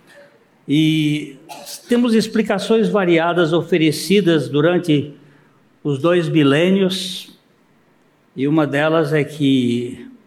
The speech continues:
o número cento e cinquenta e três era o número das línguas do mundo naquela época. Eu não sei como é que eles conseguiram contar isso,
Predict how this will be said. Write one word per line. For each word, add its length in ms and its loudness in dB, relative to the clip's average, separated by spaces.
o 120 -4
número 680 0
cento 280 -2
e 20 -8
cinquenta 500 -2
e 60 0
três 600 -4
era 180 -4
o 60 -4
número 320 0
das 360 -2
línguas 480 0
do 160 -2
mundo 400 0
naquela 480 0
época. 640 -4
Eu 120 -6
não 160 0
sei 320 0
como 200 -6
é 80 -2
que 120 -4
eles 200 -4
conseguiram 640 -4
contar 600 -4
isso, 580 -10